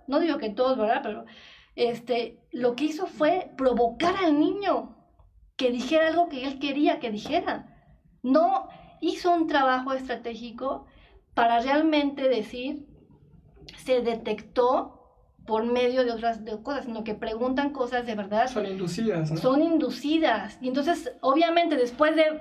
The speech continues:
Speaker 1: tenerlo una hora, el niño, muchos
Speaker 2: Se
Speaker 1: niños
Speaker 2: cansa,
Speaker 1: dicen,
Speaker 2: claro.
Speaker 1: "Ya me quiero ir, ya me", y, y el
Speaker 2: Te
Speaker 1: muñeco,
Speaker 2: contesta
Speaker 1: "No,
Speaker 2: lo que
Speaker 1: no,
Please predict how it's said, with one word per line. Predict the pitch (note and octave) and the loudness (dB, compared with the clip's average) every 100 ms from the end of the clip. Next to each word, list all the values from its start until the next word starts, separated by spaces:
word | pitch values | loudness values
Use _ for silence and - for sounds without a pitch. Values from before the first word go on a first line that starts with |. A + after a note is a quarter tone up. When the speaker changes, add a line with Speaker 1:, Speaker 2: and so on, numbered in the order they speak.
| - | -4
Speaker 1:
tenerlo | A#3+ B3 C#4+ C#4+ C4 | 0 2 4 4 4
una | D4 D4 | 4 4
hora, | D4+ C#4+ C#4+ | 4 4 2
el | C4+ | 2
niño, | C4+ C#4+ C4 - - | 2 4 0 -2 -4
muchos | C4+ D4+ F#4 | 0 2 4
Speaker 2:
Se | |
Speaker 1:
niños | D#4+ E4 D4 | 4 4 4
Speaker 2:
cansa, | D4+ | 2
Speaker 1:
dicen, | E4+ D4 - | 4 2 0
Speaker 2:
claro. | - G#3 A3 | -2 0 2
Speaker 1:
"Ya | E4 | 4
me | F#4 F#4 | 2 2
quiero | F4+ E4+ | 2 4
ir, | E4 F#4 G4 E4 - - - - | 4 2 0 -4 -6 -16 -16 -6
ya | F#4+ | -4
me", | G#4+ G#4+ | -2 -6
y, | C#4+ C#4 C4 | -4 -4 -2
y | C#4+ C#4+ | -2 0
el | C#4+ | 2
Speaker 2:
Te | D4 | 4
Speaker 1:
muñeco, | D#4+ - | 4 2
Speaker 2:
contesta | A#3 G#3 D#4+ | 0 2 4
Speaker 1:
"No, | G#4+ - | 4 4
Speaker 2:
lo | E4 | 0
que | |
Speaker 1:
no, | F#4+ | 2